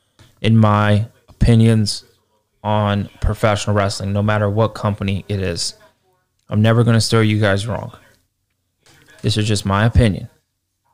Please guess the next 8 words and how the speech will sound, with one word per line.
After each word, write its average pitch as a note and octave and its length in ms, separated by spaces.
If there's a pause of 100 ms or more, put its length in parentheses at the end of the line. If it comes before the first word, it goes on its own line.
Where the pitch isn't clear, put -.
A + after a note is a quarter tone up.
(720)
I - 60
think G#2+ 160
Matt A2 180
Hardy A2+ 300
has G#2 160
not G#2+ 180
done G#2 180
shit - 680